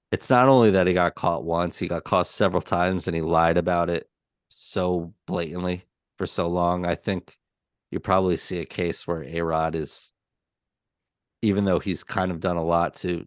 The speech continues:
to change his image, certainly with the T V stuff, but I, I don't think A-Rod gets in anytime soon. So, I mean, looking ahead at, um, next year's ballot, the only guy that really jumps out at me here is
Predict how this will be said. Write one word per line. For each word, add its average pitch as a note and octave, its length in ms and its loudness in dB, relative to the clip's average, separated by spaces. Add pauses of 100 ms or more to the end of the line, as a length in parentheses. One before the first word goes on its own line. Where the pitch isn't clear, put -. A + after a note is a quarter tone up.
(120)
to - 100 -8
change F2 400 -4
his D#2+ 160 -8
image, F2 540 -6 (560)
certainly F2+ 360 -4
with F2 180 -2
the E2 100 -6
T F2 240 -6
V E2 160 -4
stuff, - 420 -8
but D#2+ 220 -8
I, D#2+ 240 -2
I G2+ 180 4
don't F#2 160 4
think E2 200 -4
A-Rod E2 340 0
gets D#2 260 -4
in D#2 100 -4
anytime - 440 -10
soon. - 260 -12 (560)
So, G2 460 4
I G#2+ 80 4
mean, A2+ 260 4
looking C#3+ 340 4
ahead A2+ 300 6
at, F#2+ 320 4
um, F2 560 -2 (500)
next A#2 320 2
year's F#2+ 220 4
ballot, F2 380 0
the A2 140 2
only A#2 180 4
guy A#2 140 6
that A2 120 2
really A2 240 4
jumps G2+ 320 -2
out F#2+ 200 -2
at G2+ 60 -4
me F2+ 140 -6
here F#2 320 2
is F2 160 -2